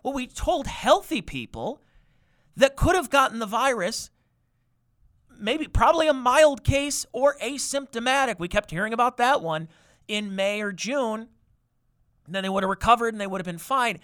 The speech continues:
Instead, we kept them home. And I go to the grocery store and there's old people there.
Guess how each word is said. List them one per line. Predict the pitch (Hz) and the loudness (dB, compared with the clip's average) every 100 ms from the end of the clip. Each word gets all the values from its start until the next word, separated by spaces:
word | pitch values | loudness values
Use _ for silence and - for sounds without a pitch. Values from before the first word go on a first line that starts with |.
| - - | -18 -10
Instead, | 214 - 254 | -4 -2 -2
we | 233 | -2
kept | - 226 - | 0 0 -2
them | 190 | -6
home. | 175 - 302 330 185 156 202 _ _ _ _ _ _ _ _ | -6 0 4 6 4 -2 -10 _ _ _ _ _ _ _ _
And | 294 | 0
I | 349 | 2
go | 392 | 2
to | 370 | 0
the | |
grocery | 381 320 403 - 320 | 0 0 0 -2 -6
store | - 214 151 202 269 _ - | -6 -2 0 0 -4 _ -8
and | 339 | -6
there's | 339 | -2
old | 392 427 | 0 -2
people | 311 233 156 | -2 -6 -6
there. | 131 107 - | -8 -10 -12